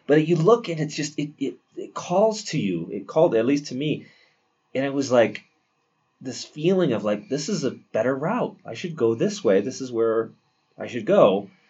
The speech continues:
And you really had, I really had to be committed, and, like, you know, thankfully I've read a lot of these reports about people who've gone missing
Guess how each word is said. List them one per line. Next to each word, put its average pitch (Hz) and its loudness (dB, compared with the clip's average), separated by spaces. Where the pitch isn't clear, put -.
And 104 -4
you 98 -2
really 139 2
had, 123 -2
I 107 0
really 147 2
had 143 2
to 131 -2
be 107 -4
committed, 110 4
and, 90 -4
like, 95 -6
you 82 -8
know, 92 -8
thankfully 123 -2
I've 80 -4
read 104 4
a 104 0
lot 87 0
of 80 -6
these 80 -10
reports 92 -2
about 82 -8
people 92 -6
who've 87 -6
gone 85 -6
missing 98 -6